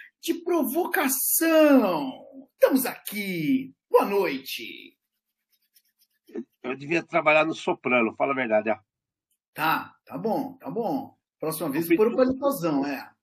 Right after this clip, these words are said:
Speaker 2: Vou pedir um sanduíche de pastrame.
Speaker 1: Eu tenho, eu tenho um, um, um black hat que eu comprei na época do Chapéu Escuro, hein? Tem um de
Speaker 2: <laughs> É, pepeta,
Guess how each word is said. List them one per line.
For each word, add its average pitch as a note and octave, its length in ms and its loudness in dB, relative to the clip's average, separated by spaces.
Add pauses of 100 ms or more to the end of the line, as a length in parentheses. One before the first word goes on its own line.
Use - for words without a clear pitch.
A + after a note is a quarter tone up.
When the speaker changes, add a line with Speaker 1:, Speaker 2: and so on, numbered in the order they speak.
(420)
Speaker 2:
Vou C#3+ 120 -4
pedir E3 240 0
um F3+ 80 4
sanduíche F3+ 800 -4
de F3+ 100 -6
pastrame. C#3+ 960 0 (1300)
Speaker 1:
Eu D3 260 -2
tenho, E3+ 260 0
eu D#3+ 180 -4
tenho F#3+ 260 0
um, G#3 60 -2
um, F3+ 640 -2
um F3 120 0
black F3 280 2
hat E3 440 2
que - 80 0
eu F3 80 0
comprei E3+ 380 0
na F#3+ 180 0
época G3 340 0
do G#3 80 -6
Chapéu A#3+ 300 2
Escuro, G3 380 -2
hein? F3 280 -2 (420)
Tem D#3+ 180 -2
um F#3+ 100 -2
de G3+ 280 -2
Speaker 2:
<laughs> - 2750 4 (380)
É, C#3 800 8 (380)
pepeta, D#3+ 800 0